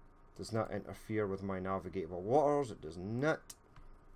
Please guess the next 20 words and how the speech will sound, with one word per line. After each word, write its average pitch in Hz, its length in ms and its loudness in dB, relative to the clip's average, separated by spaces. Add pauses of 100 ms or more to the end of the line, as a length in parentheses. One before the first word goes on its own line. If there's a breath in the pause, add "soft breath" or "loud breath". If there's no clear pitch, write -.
(640 loud breath)
Unless 98 320 -2
I 101 60 2
was 95 140 -2
to 98 100 -6
buy 98 240 2
a 95 200 -2
Titanic 110 800 -2
or 85 120 -4
a 69 40 -8
cruise 120 380 -4
liner 113 340 0
or - 120 -4
something, 107 400 -4
then 90 100 -6
it 85 80 -8
would. 101 320 0
Here's 95 240 -2
our 95 80 -2
first 104 300 -2
Frontenac 117 800 2